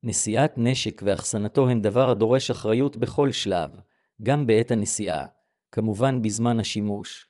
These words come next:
אך גם בזמן האחסנה. אין להקל ראש בחשיבות הנושא.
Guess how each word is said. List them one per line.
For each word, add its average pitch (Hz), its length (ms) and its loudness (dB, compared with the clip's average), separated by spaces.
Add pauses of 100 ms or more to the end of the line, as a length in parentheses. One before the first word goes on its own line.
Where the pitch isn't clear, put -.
(140)
אך - 180 -10
גם 123 220 2
בזמן 113 400 0
האחסנה. 92 560 -6 (1120)
אין 160 160 4
להקל 117 420 2
ראש 107 280 0
בחשיבות 104 600 -4
הנושא. 92 380 -4